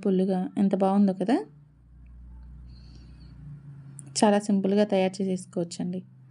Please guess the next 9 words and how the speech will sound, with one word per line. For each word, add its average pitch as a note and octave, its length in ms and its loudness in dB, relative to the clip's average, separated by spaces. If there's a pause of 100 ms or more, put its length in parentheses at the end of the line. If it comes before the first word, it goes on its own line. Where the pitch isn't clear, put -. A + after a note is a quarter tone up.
(760)
కొబ్బరి G#3 320 6
అన్నం G3+ 200 4
ఒకసారి G3+ 340 0
ట్రై G3 100 6 (120)
చేశారంటే F#3+ 580 0 (1120)
అస్సలు G#3+ 260 4
వదిలిపెట్టరు G#3 460 2
మీరైతే. F3 360 2 (1160)
మనకు G3+ 220 6